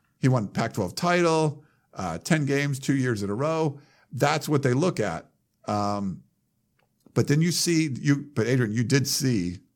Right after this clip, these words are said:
U S C go to Stanford and score three points, right? And you did see, uh,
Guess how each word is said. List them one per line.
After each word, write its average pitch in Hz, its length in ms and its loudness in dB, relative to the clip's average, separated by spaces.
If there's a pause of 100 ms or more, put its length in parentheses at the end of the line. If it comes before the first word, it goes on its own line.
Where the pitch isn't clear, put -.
(140)
U 110 140 2
S 104 100 0
C 120 100 -2
go 110 140 0
to 101 60 -2
Stanford 104 480 -2
and 85 120 -6
score 92 320 -2
three 85 240 -6
points, 104 400 -6
right? 87 260 -4 (300)
And 110 100 -4
you 107 80 -2
did 143 240 2
see, 123 520 0 (420)
uh, 92 380 0